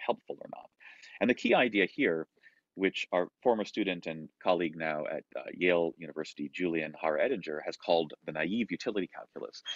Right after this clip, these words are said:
is the, is the intuitive version of what, again, we're all familiar from, I'd say, rational, uh, expected utility decision-making and planning, that there's a trade-off between rewards and costs, and the rational thing to do is to maximize your expected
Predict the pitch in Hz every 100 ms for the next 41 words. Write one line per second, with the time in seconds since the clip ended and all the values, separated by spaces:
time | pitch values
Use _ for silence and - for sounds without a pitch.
0 | - - - 135 135 127 - - - -
1 | 139 - 113 120 - 120 120 - 262 123
2 | 76 62 64 135 107 104 92 95 90 90
3 | 95 - 90 90 95 85 78 - 73 73
4 | - 73 - 78 80 80 - 78 78 69
5 | _ 50 53 62 _ _ _ _ - -
6 | - 95 87 76 - 80 - 85 78 -
7 | - 90 80 80 - 76 65 69 69 -
8 | 143 - - _ - - - - - 92
9 | 95 - 101 98 - - 104 80 - -
10 | 92 85 82 82 117 131 87 80 - -
11 | - - - _ _ - 90 87 - -
12 | 87 113 131 117 101 87 - 76 69 -
13 | 90 - 80 90 - 87 80 80 80 76
14 | - - 104 - 82